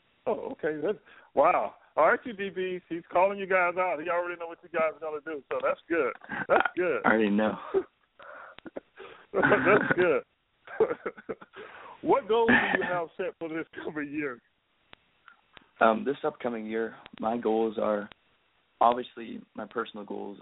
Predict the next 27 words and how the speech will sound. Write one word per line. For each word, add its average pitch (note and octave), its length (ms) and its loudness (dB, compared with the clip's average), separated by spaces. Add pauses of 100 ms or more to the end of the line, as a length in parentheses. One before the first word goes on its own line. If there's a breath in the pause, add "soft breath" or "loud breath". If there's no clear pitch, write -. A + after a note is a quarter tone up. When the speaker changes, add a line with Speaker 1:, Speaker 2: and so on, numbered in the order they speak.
(120)
Speaker 2:
are G2+ 240 0
to G2+ 120 -8
do G#2+ 200 -2
well G2+ 500 -4
and G2 160 -6
to G#2 80 0
exceed, G2+ 600 -2
like, - 220 4 (200)
in G2 80 2
our, G2 240 2 (160)
in G#2 60 2
our G2 100 4
whip G2+ 220 0
deals. G#2 340 -2 (380 loud breath)
You G#2+ 160 -2
know, G2 60 4
like, G2+ 280 4 (480)
not, - 180 4
like, G#2 200 -2
get - 120 -2 (120)
stopped - 320 2
on G#2+ 40 -2
our G2+ 100 -2
routes G#2 360 0
and G2+ 260 -2
always G#2 280 0
win. A2 340 -2